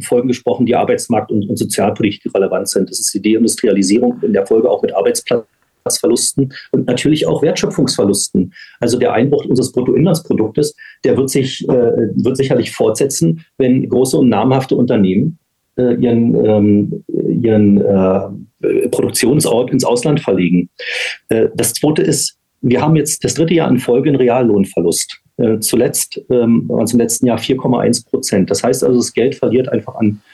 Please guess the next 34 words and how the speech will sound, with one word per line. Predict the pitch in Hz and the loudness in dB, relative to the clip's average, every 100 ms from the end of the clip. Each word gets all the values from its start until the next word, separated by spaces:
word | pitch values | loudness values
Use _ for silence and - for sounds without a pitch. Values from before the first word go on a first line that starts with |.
| - - _ | -20 -20 _
an, | - 110 113 | -2 0 2
äh, | 110 | 0
Kaufkraft. | 101 135 - - 113 131 - - _ _ _ | 0 -2 -2 -4 -4 -4 -8 -20 _ _ _
Und | 120 | -2
das | 123 123 - | 0 -2 -6
hat | 117 127 | -4 -2
natürlich | 135 - 139 135 - | -2 0 0 0 0
auch | 127 - _ _ _ _ _ _ - | -2 -4 _ _ _ _ _ _ -6
gerade | 110 123 165 | -2 0 0
für | 160 - 139 139 131 127 | -2 -2 0 2 2 2
Empfänger | 123 123 139 151 147 | -2 0 0 0 -2
von | 143 123 123 120 _ _ | 2 4 2 0 _ _
geringen | 123 120 160 143 | 0 2 2 2
Einkommen | 113 113 - - 113 151 156 - _ | 0 0 0 0 0 0 -2 -8 _
wahnsinnige, | 110 104 120 151 147 143 139 135 135 - | -2 0 2 2 2 2 2 2 0 -2
äh, | - 117 113 - | -2 0 0 -2
Folgen. | - 143 160 98 | -2 0 2 2
Also | - 113 | 2 2
wenn | 120 | 2
die | |
in | 131 | 2
den | |
Supermarkt | 117 139 151 143 - | 2 0 0 -2 0
gehen | 147 160 | 2 4
und | 135 - 131 - | 2 0 -2 0
sich | 131 | -2
die | 123 | 0
Butter | 139 165 | 0 0
nicht | 127 117 | 0 0
mehr | 117 | 0
leisten | 98 - - | 2 0 -2
können, | 135 143 156 | -2 0 2
dann | 123 | 2
ist, | 135 - | 0 -4